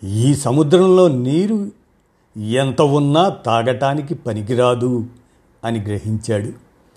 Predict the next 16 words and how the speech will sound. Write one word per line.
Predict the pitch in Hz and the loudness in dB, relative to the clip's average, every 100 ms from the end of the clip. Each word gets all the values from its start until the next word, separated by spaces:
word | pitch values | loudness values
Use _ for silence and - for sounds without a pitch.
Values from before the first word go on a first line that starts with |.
| _ _ _ - | _ _ _ -10
మరికొంత | 104 120 135 117 127 120 | -2 2 2 2 -2 -2
దూరంలో | 110 123 131 135 143 170 - - _ _ _ - | -2 0 0 2 2 2 -2 -20 _ _ _ -4
ఒక | 147 135 | -2 -2
చిన్న | 107 - 127 170 | -6 -4 -2 2
వాగు | 143 113 127 143 117 | 2 2 2 2 -2
కనిపించింది. | 120 107 107 107 107 110 104 123 - _ _ _ _ _ _ 104 | -4 -6 -6 -8 -8 -8 -8 -12 -16 _ _ _ _ _ _ -8
బాటసారి | 98 110 117 110 123 113 117 165 170 - _ _ - | 0 0 0 -4 -2 -2 -2 -6 -8 -16 _ _ -8
వాగులో | 117 131 147 147 147 139 | 0 2 4 2 2 0
నీరు | 127 135 165 180 | 0 2 4 4
తాగాడు. | 117 123 117 117 113 123 123 - _ _ | 2 -2 -2 -2 -2 -6 -8 -18 _ _
దప్పిక | 104 98 120 - - 110 | -10 -4 -4 -4 -10 -8
తీరింది. | 120 113 110 110 113 107 123 - _ _ _ _ _ _ - 135 | -8 -6 -4 -2 -2 -2 -6 -12 _ _ _ _ _ _ -4 -2
అతడి | 131 131 120 113 | 2 0 0 0
అనుభవం | 123 170 160 156 160 190 156 - _ _ _ _ - | 2 2 4 2 2 -2 -8 -16 _ _ _ _ 0
వివేకాన్ని | 151 170 202 185 160 139 127 | 4 6 6 4 2 0 -4
పెంచింది. | 117 120 127 - 117 104 117 | -8 -8 -10 -10 -10 -10 -12